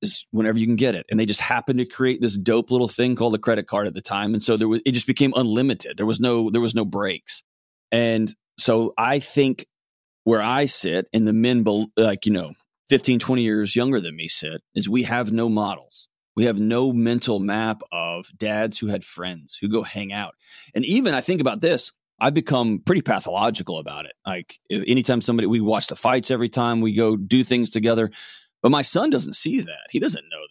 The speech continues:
that. He just knows dad's not here. And so I've had to find very intentional ways. Um, my friends, I'm notorious for, <laughs> if you invite me, my son's coming, unless it's gonna be, we're out till midnight being stupid or we're going to some Dave Chappelle show. It's probably not kid friendly, right?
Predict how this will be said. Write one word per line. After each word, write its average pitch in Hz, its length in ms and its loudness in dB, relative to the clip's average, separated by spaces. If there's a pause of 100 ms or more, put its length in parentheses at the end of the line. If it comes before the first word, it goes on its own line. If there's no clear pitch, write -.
(100)
that. 98 180 -6
He 131 80 -2
just 143 140 0
knows 131 140 0
dad's 120 240 0
not 90 120 -6
here. - 360 -6 (300)
And 113 120 0
so 120 200 2
I've 110 100 0
had 143 240 0
to 135 80 0
find 123 420 0
very 117 340 -2
intentional 101 540 -2
ways. 98 720 -2
Um, 87 480 -8
my 120 100 2
friends, 131 320 0
I'm 120 100 2
notorious 117 600 -2
for, 98 280 -4 (240)
<laughs> - 220 -20
if - 360 -4
you 151 80 4
invite 147 340 0
me, 107 200 -4
my 104 140 -4
son's 127 280 0
coming, 87 440 -8 (100)
unless 117 340 2
it's 110 260 -2
gonna 107 180 0
be, 95 180 0
we're 98 140 -2
out 92 180 -4
till 98 100 0
midnight 87 440 -4 (100)
being 92 160 -6
stupid 90 380 -6
or 92 60 -6
we're 98 80 -6
going 95 140 -6
to 85 100 -10
some 92 320 -8 (480)
Dave 101 180 -6
Chappelle 95 400 -6
show. 78 240 -10
It's 95 100 -18
probably 87 220 -10
not 82 180 -18 (160)
kid - 260 -6
friendly, 90 360 -12
right? 92 200 -12